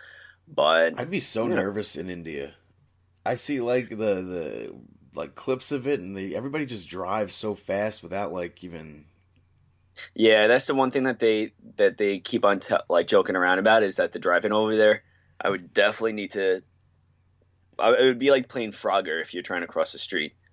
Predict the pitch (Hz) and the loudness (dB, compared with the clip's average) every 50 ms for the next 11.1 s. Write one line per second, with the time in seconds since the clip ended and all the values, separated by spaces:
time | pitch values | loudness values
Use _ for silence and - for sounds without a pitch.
0 | - - 87 90 95 98 95 - 107 - - - 110 120 113 - 78 73 - 90 | -20 -18 -10 -6 -4 -4 -2 -2 -2 -4 -2 2 4 4 4 4 0 -10 -10 -12
1 | 104 - - - - - - - - 135 - - 143 - 143 143 143 - - 131 | -12 -12 -12 -12 -12 -12 -12 -12 -8 -4 0 0 0 4 4 2 2 4 0 0
2 | 135 - 156 147 135 117 107 107 92 92 90 98 98 92 87 - - - 85 - | 2 2 2 2 4 2 0 0 -2 -4 -4 -2 -2 0 -2 -2 0 -2 0 0
3 | 90 85 - 95 92 87 82 78 71 - - 64 65 - - - _ _ _ _ | -2 -4 -2 -2 0 2 2 2 0 -2 -6 -6 -8 -10 -18 -20 _ _ _ _
4 | _ _ _ _ _ _ _ _ _ _ _ _ - 117 - 123 135 135 127 113 | _ _ _ _ _ _ _ _ _ _ _ _ -4 -2 0 2 2 2 0 0
5 | - - - - - - - - - - 73 - - 104 117 117 117 113 113 104 | -4 -10 -12 -14 -12 -10 -10 -8 -6 -6 -8 -6 -4 -2 -2 -2 2 0 0 0
6 | 110 110 123 123 120 117 110 131 131 123 120 107 104 104 98 92 90 - - _ | 0 0 0 0 0 0 0 0 -2 -2 -2 -4 -4 -4 -6 -6 -8 -14 -20 _
7 | _ _ _ _ _ _ _ _ _ _ _ _ _ _ _ _ _ _ _ - | _ _ _ _ _ _ _ _ _ _ _ _ _ _ _ _ _ _ _ -8
8 | - 110 - - 123 117 - - - 117 123 120 117 107 - - 117 120 110 107 | -6 -4 -2 -2 -4 -4 -6 -8 -4 -4 -2 -2 -4 -6 -6 -8 -8 -6 -4 -6
9 | 104 98 92 98 104 107 101 101 85 90 - - 98 104 101 98 95 87 80 80 | -6 -4 -2 -2 -2 -2 -4 -6 -10 -10 -8 -8 -8 -8 -6 -8 -8 -8 -8 -10
10 | 82 85 85 80 80 87 95 78 73 71 69 69 71 53 _ - - - 60 62 | -14 -16 -12 -10 -8 -8 -8 -10 -14 -16 -16 -16 -18 -20 _ -18 -16 -14 -14 -14
11 | 62 67 | -16 -18